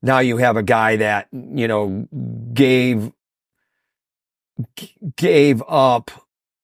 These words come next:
nothing and left nothing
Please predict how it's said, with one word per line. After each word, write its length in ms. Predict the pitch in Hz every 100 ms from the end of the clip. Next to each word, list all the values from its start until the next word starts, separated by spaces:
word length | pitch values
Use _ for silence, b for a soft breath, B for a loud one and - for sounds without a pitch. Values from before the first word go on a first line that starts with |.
| _ _ _ _ _
nothing 880 | 131 127 143 160 - 127 92 113 113 _ _ _ _ _ _ _ _ _ _ _ _ _ _ _ _ _ _ _
and 460 | 123 113 113 117
left 520 | 135 139 127 117 - - _ _ _ _ _ -
nothing 960 | 113 117 139 151 - 107 90 95 95